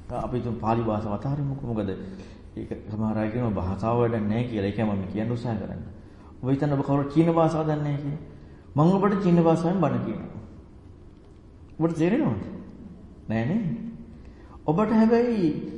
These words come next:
චීන භාෂාව හරියට ඉගෙන ගත්තොත් ඔබට තේරුම් ගන්න පුළුවන්ද බැයිද? පුළුවන් නේ. එහෙනම් භාෂාව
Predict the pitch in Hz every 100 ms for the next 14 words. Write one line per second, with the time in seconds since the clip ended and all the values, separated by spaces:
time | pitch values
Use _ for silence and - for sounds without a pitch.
0 | - 160 196 202 214 220 180 143 202 233
1 | 240 247 240 247 247 254 220 226 214 214
2 | 214 220 226 240 220 139 113 101 104 -
3 | - - - - - - - - 156 117
4 | 101 143 165 - - 160 175 - 143 156
5 | 165 170